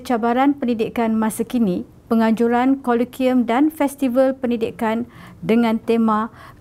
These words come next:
Kreativiti dan Inovasi Melestarikan Kecemerlangan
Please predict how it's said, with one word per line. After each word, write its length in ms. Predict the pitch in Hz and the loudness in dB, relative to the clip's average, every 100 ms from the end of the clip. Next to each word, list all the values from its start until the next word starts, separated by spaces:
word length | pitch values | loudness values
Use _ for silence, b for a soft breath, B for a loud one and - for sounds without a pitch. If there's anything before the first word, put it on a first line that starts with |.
| - | -2
Kreativiti 720 | 285 294 277 302 - 320 302 | 0 0 0 -2 0 0 2
dan 240 | 254 247 | 0 0
Inovasi 720 | 233 247 233 247 262 - 254 | 0 2 2 0 0 -2 -2
Melestarikan 1120 | 214 220 220 214 214 - 220 247 262 285 220 180 | 0 0 2 0 -2 -4 -2 -2 -2 -2 -2 -2
Kecemerlangan 960 | - 202 220 208 208 208 208 196 190 | -6 -6 -6 -4 -2 -2 -2 -4 -6